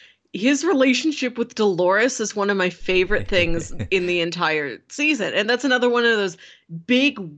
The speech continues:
Speaker 1: weird turns
Speaker 2: He's in,
Speaker 1: that's
Speaker 2: he's
Speaker 1: al-
Speaker 2: in love with a mannequin?
Speaker 1: Yes, I, I love it because it's so sincere and he sells it absolutely.
Speaker 2: Yeah.
Speaker 1: Uh, he was really fun to watch.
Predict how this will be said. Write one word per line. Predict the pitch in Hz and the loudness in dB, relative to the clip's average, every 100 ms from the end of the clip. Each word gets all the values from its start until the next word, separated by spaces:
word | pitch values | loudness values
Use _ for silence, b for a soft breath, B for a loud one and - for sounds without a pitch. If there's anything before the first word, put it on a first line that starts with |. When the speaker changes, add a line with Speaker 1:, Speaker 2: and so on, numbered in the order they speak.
| 170 | -18
Speaker 1:
weird | 160 165 233 247 247 247 214 175 | -14 -6 0 2 2 0 -4 -10
turns | - 190 202 220 226 247 247 - - | -4 -2 0 0 -2 -4 -6 -12 -14
Speaker 2:
He's | 247 | -8
in, | 285 208 | -6 -2
Speaker 1:
that's | 214 - | -4 -4
Speaker 2:
he's | 233 254 | -6 -6
Speaker 1:
al- | |
Speaker 2:
in | 226 | -4
love | 208 | -2
with | 208 147 | -2 -4
a | |
mannequin? | 135 240 440 466 466 415 - - - - | -6 -6 -2 -2 -2 -8 -14 -20 -20 -4
Speaker 1:
Yes, | 269 508 415 - - 330 | 2 2 2 -2 -4 -2
I, | 349 403 - 339 - - | -2 -4 -20 -20 -10 -2
I | 311 247 226 | -2 -2 -8
love | 320 370 466 - | -2 0 0 0
it | 269 - | -2 0
because | 277 262 294 - | -2 0 -2 -2
it's | 254 254 | -8 -8
so | - - 247 226 226 | -12 -6 -4 -2 -4
sincere | - 214 202 - 302 277 | -8 -12 -12 -6 0 0
and | 208 | 0
he | 208 | -2
sells | 202 - 226 254 240 | -4 -2 0 0 0
it | 262 - | -2 -2
absolutely. | 170 170 - 202 190 294 381 294 214 151 139 _ _ _ - | -4 -4 -6 -8 -2 0 0 0 0 -2 -8 _ _ _ -14
Speaker 2:
Yeah. | - - - - - _ _ _ _ _ - | -14 -14 -20 -20 -20 _ _ _ _ _ -8
Speaker 1:
Uh, | 190 147 | -4 0
he | 262 | 4
was | 392 330 | 4 4
really | 302 247 233 | 2 0 0
fun | 208 190 | -2 -2
to | 180 | 0
watch. | 160 143 - - | 0 0 -2 -12